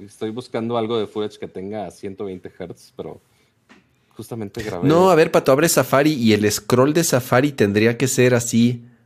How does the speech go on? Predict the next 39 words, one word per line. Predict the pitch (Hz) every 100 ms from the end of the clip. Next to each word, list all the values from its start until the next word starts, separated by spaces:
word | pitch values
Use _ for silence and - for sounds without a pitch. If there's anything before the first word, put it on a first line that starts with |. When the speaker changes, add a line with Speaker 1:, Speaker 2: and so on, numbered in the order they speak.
| _ _
Speaker 2:
como | - 104
Speaker 1:
Ah, | 101
no, | 101
sí, | 101
Speaker 2:
mantequilla. | 135 - 120 123 113
Speaker 1:
también, | 131 107
obvio, | 113 127 95 82 90 _
pero, | 95 90 82 73 -
pues, | 80 - _
mm, | 87 92 - _ _ - _ _
tampoco | 90 98 -
es. | 98 - - - _ _ _ _ _ _ _ _ _ _ _ _ _ _ _ _ _ _ - - -
Ay, | -
gra-, | 104 98 90
grabé | 98 101
unas | 113 139 139
cosas | 117 135 -
que, | 98 -
según | - 101 104
yo, | 120 101
a |
ciento | - 101 104
veinte | 98 104
hertz | 107 -
y | 104
ya | 87
vi | 90 101
que | 92 - - _ _
le | 98
hiper | 90 101 90
mega | 90 87
fallé | - 92 87 98
a |
mi | 113
grabación, | 101 85 85 101 98
está | 101
culéis. | 107 _ 87 85 85 120 - _ _ _ _ _ _ _ _
Speaker 2:
<coughs> | - - 135 131 - - 110 - - - - _ _ _ _ _ _
Perdón. | - 82